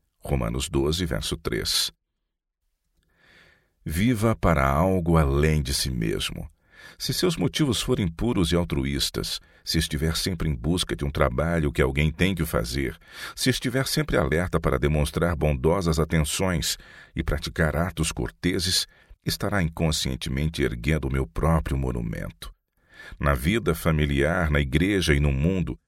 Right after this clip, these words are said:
você está representando Cristo no caráter.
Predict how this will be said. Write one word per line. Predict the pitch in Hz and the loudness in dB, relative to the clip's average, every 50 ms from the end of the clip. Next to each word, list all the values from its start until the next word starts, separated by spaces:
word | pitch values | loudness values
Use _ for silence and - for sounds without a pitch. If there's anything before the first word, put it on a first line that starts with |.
| _ _ _ _ - | _ _ _ _ -6
você | 110 110 - - 131 | -4 -2 0 0 -2
está | - - - 123 | -2 0 -2 0
representando | 120 123 - - - 113 98 101 85 82 - 117 104 101 87 | 0 0 -2 -2 -2 0 0 0 0 0 -2 -2 -2 -2 -4
Cristo | 82 - 95 104 98 - - 98 | 0 0 0 0 0 -2 -2 0
no | 95 95 85 | -2 -2 -2
caráter. | - 101 87 - 58 62 58 - - - - - - | -2 -2 0 0 0 0 -2 -4 -4 -4 -4 -4 -4